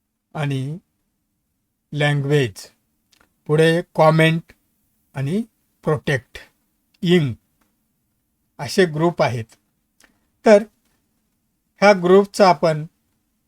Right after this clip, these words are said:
आजच्या अध्यायात परिचय करून घेणार आहोत. सुरुवात करूया स्पेलिंगपासनं. खरं तर स्पेलिंग, एखादं डॉक्युमेंट जेव्हा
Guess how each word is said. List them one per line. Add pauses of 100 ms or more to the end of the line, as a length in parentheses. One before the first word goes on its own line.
आजच्या
अध्यायात (200)
परिचय
करून
घेणार
आहोत. (1160)
सुरुवात (120)
करूया
स्पेलिंगपासनं. (960)
खरं (100)
तर (440)
स्पेलिंग, (540)
एखादं
डॉक्युमेंट
जेव्हा